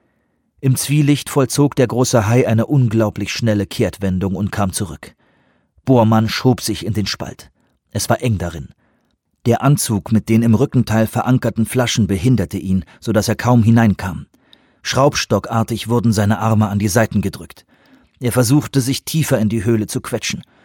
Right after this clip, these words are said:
Und da war der Hai auch schon heran. Die Knochenplatte des Hammers krachte gegen die Felsränder. Das Tier prallte zurück. Sein Kopf war zu breit, um hineinzugelangen.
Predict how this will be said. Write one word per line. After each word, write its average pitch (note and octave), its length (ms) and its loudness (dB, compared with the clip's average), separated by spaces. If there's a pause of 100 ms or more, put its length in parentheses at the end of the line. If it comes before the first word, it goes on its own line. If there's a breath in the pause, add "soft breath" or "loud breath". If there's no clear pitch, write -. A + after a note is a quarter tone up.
(120 soft breath)
Und C#3+ 180 4
da C3+ 160 4
war D3 80 4
der C3+ 220 2
Hai B2+ 180 4
auch A#2+ 80 2
schon B2+ 220 2
heran. A2 320 0 (760)
Die A#2+ 80 -4
Knochenplatte C3+ 720 2
des A2+ 220 -2
Hammers B2 400 0
krachte B2+ 420 0
gegen A#2 240 0
die A#2 120 0
Felsränder. F2+ 600 -2 (380 soft breath)
Das - 180 -4
Tier A#2 300 0
prallte G#2+ 440 -2
zurück. - 440 -8 (400)
Sein A#2 240 -2
Kopf - 300 -2
war A#2 80 -2
zu - 160 -6
breit, G#2+ 500 -8
um G#2 100 -4
hineinzugelangen. F2 840 -6